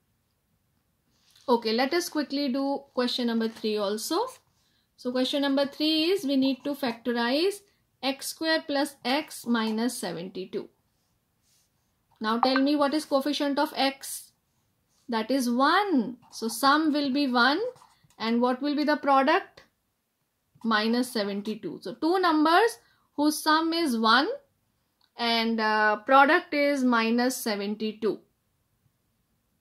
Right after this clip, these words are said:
Yes, nine and minus eight. So nine minus eight is one.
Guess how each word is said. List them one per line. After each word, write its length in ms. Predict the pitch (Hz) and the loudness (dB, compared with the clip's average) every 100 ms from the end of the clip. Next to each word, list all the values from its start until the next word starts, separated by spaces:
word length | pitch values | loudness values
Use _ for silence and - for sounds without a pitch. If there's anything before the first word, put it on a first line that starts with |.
| _ _ _ _ _ - | _ _ _ _ _ -10
Yes, 640 | 208 220 196 175 170 - | 0 2 4 0 -2 -6
nine 540 | 208 208 220 262 262 | 0 2 4 4 4
and 260 | 240 247 392 480 _ _ | 2 2 0 -2 _ _
minus 560 | 202 185 190 208 226 - | -4 -2 -2 -4 -6 -6
eight. 380 | 202 165 123 _ _ _ _ | -8 -6 -8 _ _ _ _
So 120 | - 226 | -6 0
nine 360 | 220 254 302 | 2 4 4
minus 420 | 285 269 277 302 | 4 4 2 2
eight 260 | 302 277 277 | 2 0 0
is 240 | 294 262 | -2 0
one. 280 | 233 233 277 | 2 2 2